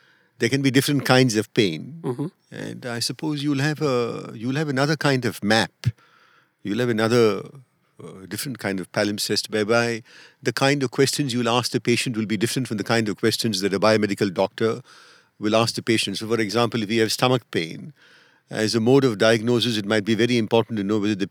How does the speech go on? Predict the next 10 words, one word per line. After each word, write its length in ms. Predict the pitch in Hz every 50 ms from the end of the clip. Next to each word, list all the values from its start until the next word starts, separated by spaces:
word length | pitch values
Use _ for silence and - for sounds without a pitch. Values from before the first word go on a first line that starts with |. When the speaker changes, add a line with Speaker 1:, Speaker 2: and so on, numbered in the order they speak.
| - 127
Speaker 1:
pain 140 | 120 120 117
is 100 | 104 98
above 300 | 98 95 110 113 104 98
the 60 | 104
navel 360 | 101 110 123 131 151 160 151
or 60 | 123
below 240 | 101 117 117 123 117
the 100 | 98 101 92 95
navel. 320 | 95 82 - 64 - - _ _ -
Speaker 2:
Oh. 240 | 262 226 156 -